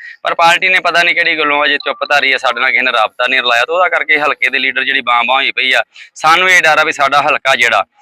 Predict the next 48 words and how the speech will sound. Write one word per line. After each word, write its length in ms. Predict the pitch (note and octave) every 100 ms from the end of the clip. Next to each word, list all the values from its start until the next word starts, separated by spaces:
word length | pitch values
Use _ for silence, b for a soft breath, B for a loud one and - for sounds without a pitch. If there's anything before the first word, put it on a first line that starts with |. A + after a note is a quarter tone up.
| b -
ਉਹ 140 | F#3
ਕਿਤੇ 280 | E3+ D#3 D#3+
ਕਿਸੇ 260 | D#3 D#3 D#3
ਕੋਈ 200 | E3 E3
ਆਮ 300 | D#3 D3 D3 D3
other 140 | D#3
ਪਾਰਟੀਆਂ 320 | D#3 C#3+ C3 C#3
'ਚ 20 |
ਨਾ 160 | C#3
ਜਾ 180 | C3 A#2+
ਵੜੇ। 220 | A#2 A#2 A2+ C#3
ਅਸੀਂ 160 | C3+ D#3+
ਉਹਦਾ 160 | E3+
ਕਰਕੇ 260 | D3+ C3 C#3+
ਅੱਜ 80 | C3
ਸਾਰੇ 340 | - C#3 D#3
ਆਗੂ 200 | B2+ A#2+
ਇਕੱਠੇ 280 | A#2 - D3+
ਹੋ 160 | D3
ਕੇ 160 | A#2 F#2 b b b -
ਪਾਰਟੀ 300 | C3+ C3+ D3+
ਨੂੰ 100 | C#3+
ਅਪੀਲ 200 | A#2+ G2
ਕਰਨ 240 | A#2 A#2
ਦਏ 160 | C3+ D3+
ਆ 100 | D3 _ _ _ -
ਤੇ 60 |
ਪਾਰਟੀ 300 | - D#3 D#3
ਤੋਂ 120 | E3
ਆਸ 280 | C3+ C#3 C#3+
ਵੀ 100 | E3
ਰੱਖਦੇ 340 | C#3 - A#2+ A#2+
ਆ 100 | A2 _ _ _ -
ਵੀ 120 | C3+
ਜਿਹੜਾ 520 | C3 C3+ C#3 C#3 C#3+ C#3
ਇਹ 220 | C3 B2+
ਜਿਹੜੇ 200 | B2 C3
ਲੋਕਾਂ 240 | A#2+ B2
ਨੇ 80 | B2
ਮਾਣ 240 | A2+ A2
ਤਾਣ 180 | G#2+ A#2+
ਹਲਕੇ 260 | A#2+ A2 A2
ਨੇ 80 | A2
ਜਿਸ 100 | G#2+
ਤਰ੍ਹਾਂ 140 | A2+
ਦਿੱਤਾ, 360 | F#2+ - A#2 A#2
ਉਹਨਾਂ 240 | A#2+ A#2+ A#2+
ਦੀਆਂ 200 | A#2